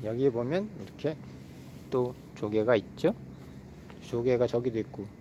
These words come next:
여기도 있고요. 그래서 세계에서 가장 아름다운 만이라고 되어 있네요. 네. 여수만은 여수 반도를 둘러싸고 있는 여자만, 장수만, 가망만, 여수해만, 강양만의 다섯 개 만으로 이루어져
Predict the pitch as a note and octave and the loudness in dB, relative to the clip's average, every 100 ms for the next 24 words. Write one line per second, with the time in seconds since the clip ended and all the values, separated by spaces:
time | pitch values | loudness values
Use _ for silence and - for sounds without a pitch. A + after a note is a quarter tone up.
0 | - A2+ B2 A2 - G2 F2+ - - - | -6 0 0 0 -4 -6 -8 -12 -16 -16
1 | - - - - A2 - D3 D3 - - | -14 -14 -12 -6 -6 2 2 2 -6 -16
2 | - - - - - D#3+ D#3+ D#3 D3 - | -16 -16 -16 -6 4 6 8 6 2 0
3 | A#2 D3+ D#3+ E3 C3 A#2+ B2+ B2+ B2 C3 | 4 8 8 4 -2 -2 0 2 4 4
4 | B2 G2+ F#2+ B2 B2+ A#2 G#2+ F#2+ G2 G2 | 2 2 2 4 4 2 0 -4 -2 -2
5 | F2 F#2 B2+ G#3+ - - G2 F#2+ F2+ F2+ | -4 -6 -6 -6 -10 -12 -8 -8 -8 -10
6 | - - - - - - - - - - | -14 -16 -14 -16 -16 -16 -16 -14 -14 -14
7 | - - - - - - - A2 C#3 D#3+ | -12 -14 -14 -14 -14 -14 -8 4 8 8
8 | F3+ E3 D#3+ E3+ A#2 C3 C3+ E3+ E3+ - | 6 6 6 6 4 4 4 4 4 4
9 | C3+ D3+ E3 E3+ F3 C3+ A#2 C3+ C#3 C#3+ | 0 4 6 8 8 6 2 2 4 4
10 | B2+ C3 C3 A2+ A#2+ C3 C3 B2+ C#3 C3+ | 4 0 0 4 6 8 6 6 4 2
11 | G2+ - B2 C3+ - B2+ C3+ A2+ F#2+ - | 0 -2 -2 -2 -4 0 0 0 -6 -6
12 | A#2+ B2 C3 B2+ C#3 B2 G2 A2+ C3 - | -2 2 2 4 4 4 2 0 0 2
13 | C3 B2+ C3+ A#2+ F#2 - B2 C#3 C#3+ C3+ | 2 2 2 2 0 -6 -2 6 6 6
14 | B2+ B2+ - - D3 - A#2+ G2+ A2 C3+ | 2 2 -2 -6 -6 2 4 6 6 6
15 | B2 A#2+ G#2 F#2+ G#2+ A#2+ A#2+ A2 G2 C#3+ | 2 4 2 0 -2 0 4 2 2 0